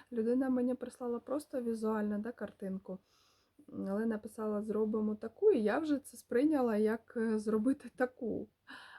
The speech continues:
А вона просто мала на увазі саму форму. Тобто краще, звичайно, зустрічатись з клієнтами, якщо, якщо є якісь, е, спорні моменти.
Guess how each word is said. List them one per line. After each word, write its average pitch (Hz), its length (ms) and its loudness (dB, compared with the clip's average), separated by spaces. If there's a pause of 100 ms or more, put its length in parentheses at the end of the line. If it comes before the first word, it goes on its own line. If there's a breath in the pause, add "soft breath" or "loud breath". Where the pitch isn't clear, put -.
(140)
А 202 100 -10
вона 240 320 0
просто 262 400 -6
мала 254 300 0
на 240 200 0
увазі 233 380 -2
саму 220 320 -2
форму. 190 540 -6 (440 loud breath)
Тобто 240 280 -4
краще, 269 520 -4
звичайно, 220 720 -2
зустрічатись 196 800 -8
з - 40 -20
клієнтами, 170 840 -12 (1600 loud breath)
якщо, 190 360 -10 (140)
якщо 196 420 -2
є 240 240 2
якісь, 214 600 -6
е, 180 340 -8
спорні 196 540 -8
моменти. 196 560 -10